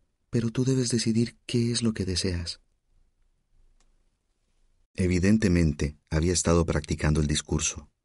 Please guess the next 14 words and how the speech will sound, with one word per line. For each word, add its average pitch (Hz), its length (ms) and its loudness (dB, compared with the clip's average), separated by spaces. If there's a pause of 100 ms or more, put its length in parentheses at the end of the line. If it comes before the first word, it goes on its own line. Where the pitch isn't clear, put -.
(720)
Sonreía 90 580 2
orgullosamente 82 800 0
al 71 100 -2
hablar. 71 400 -4 (1500)
Pero 78 200 0
incluso 76 680 -2
mientras 76 380 0
mi 76 80 0
esposa 87 400 0
me 73 80 2
estaba 80 320 0
demostrando 78 520 0
aquella 78 320 0
deferencia, 78 720 -2